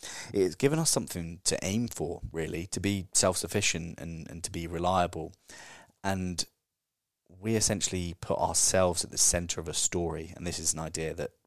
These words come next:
Will took further in The Science of Storytelling, is that we are the main character and everyone else is a fringe player in a big game of life. We think we're different to everyone else. We think we're special.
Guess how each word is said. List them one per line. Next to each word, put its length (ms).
Will 200
took 220
further 360
in 80
The 60
Science 340
of 60
Storytelling, 600
is 120
that 240
we 340
are 200
the 80
main 340
character 560
and 180
everyone 360
else 240
is 100
a 40
fringe 600
player 340
in 80
a 120
big 300
game 400
of 160
life. 380
We 120
think 260
we're 220
different 500
to 80
everyone 220
else. 220
We 80
think 340
we're 100
special. 520